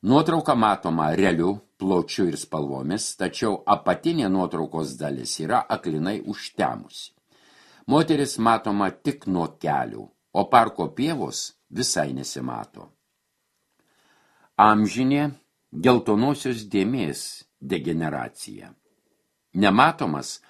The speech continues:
pats nuotraukos centras. Žiūrint į moterį, matosi tik jos batai ir kūno dalis nuo pečių iki viršugalvio. Kūno vidurinė dalis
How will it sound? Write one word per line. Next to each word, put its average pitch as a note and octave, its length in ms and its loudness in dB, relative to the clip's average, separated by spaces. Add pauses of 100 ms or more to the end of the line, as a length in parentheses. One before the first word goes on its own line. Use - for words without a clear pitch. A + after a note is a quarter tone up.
(140)
pats A#2+ 320 -4
nuotraukos F#2+ 640 -2
centras. - 760 -6 (520)
Žiūrint C3 480 4
į A#2 80 6
moterį, A#2 540 0 (420)
matosi F2+ 640 2
tik - 260 -8
jos D#2 300 -2
batai A2+ 540 2 (100)
ir G#2 240 0
kūno G#2 480 0
dalis G2+ 460 -2
nuo G2 340 4
pečių B2 500 -2 (340)
iki G2 280 -4
viršugalvio. C2+ 960 -6 (460)
Kūno A#2+ 340 4 (180)
vidurinė G#2+ 640 -2
dalis D2 380 -4